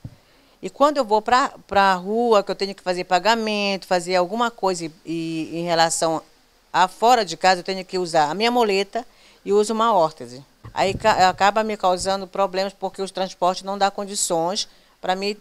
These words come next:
eh, me deslocar. Eu tenho que precisar das pessoas, passo por constrangimento, porque as pessoas têm que me pegar pra me ajudar, entendeu? Então, pra mim é constrangimento. Se você tem um, um transporte ideal pra você se deslocar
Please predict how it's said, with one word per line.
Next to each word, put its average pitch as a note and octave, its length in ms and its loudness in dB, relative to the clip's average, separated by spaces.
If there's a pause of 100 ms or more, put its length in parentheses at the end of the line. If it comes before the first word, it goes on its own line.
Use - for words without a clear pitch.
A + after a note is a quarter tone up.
(140)
eh, F#3 240 0
me G#3 180 -6
deslocar. A#3 680 -4 (260)
Eu F3 100 -8
tenho G#3 240 -4
que G#3 200 -14
precisar G#3+ 640 0
das G3+ 200 -4
pessoas, F#3 640 -4 (360)
passo A3 300 2
por F#3+ 180 -12
constrangimento, F#3 960 -10 (640)
porque F3 200 -4
as F3+ 100 -2
pessoas F#3 260 -6
têm F#3 140 -6
que F3+ 80 -14
me F3+ 140 -8
pegar F#3 280 0
pra E3+ 120 -12
me E3+ 80 -4
ajudar, F#3 640 2
entendeu? F3+ 440 -10 (320)
Então, B3 240 -2
pra A#3 140 -2
mim C4 120 -2
é D#4+ 120 0
constrangimento. F3 720 -10 (260)
Se - 140 -6
você A3 300 -2
tem A#3 260 0
um, G#3 60 -8
um F#3 840 -8
transporte F#3+ 680 0
ideal G3 360 4
pra F3+ 120 -2
você F3 260 -4
se - 180 -4
deslocar D#3+ 600 -4